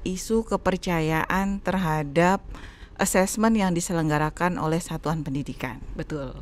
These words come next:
Speaker 1: Berarti di sini pertanyaan besarnya bagaimana cara meningkatkan kualitas asesmen di
Speaker 2: Di satuan
Speaker 1: satuan pendidikan, sehingga semua orang yakin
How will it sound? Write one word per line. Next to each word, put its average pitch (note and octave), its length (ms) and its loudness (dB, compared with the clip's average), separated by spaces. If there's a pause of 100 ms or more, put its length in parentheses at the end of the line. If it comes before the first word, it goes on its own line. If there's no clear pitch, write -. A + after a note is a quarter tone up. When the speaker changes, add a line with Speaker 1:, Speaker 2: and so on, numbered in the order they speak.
Speaker 1:
Berarti C3+ 240 -2
di D#3 160 0
sini D#3 480 -2 (640)
pertanyaan D#3 480 2
besarnya D#3+ 480 0
bagaimana G#3 960 2
cara G#3 400 -2
meningkatkan G#3 960 0
kualitas F3+ 720 0
asesmen F#3+ 640 0 (420)
di - 0 -
Speaker 2:
Di A#3+ 320 2
satuan E3+ 640 4
Speaker 1:
satuan - 0 -
pendidikan, D3 800 2 (560)
sehingga G3+ 400 4
semua G3+ 400 2
orang A#3 160 4
yakin G#3 720 2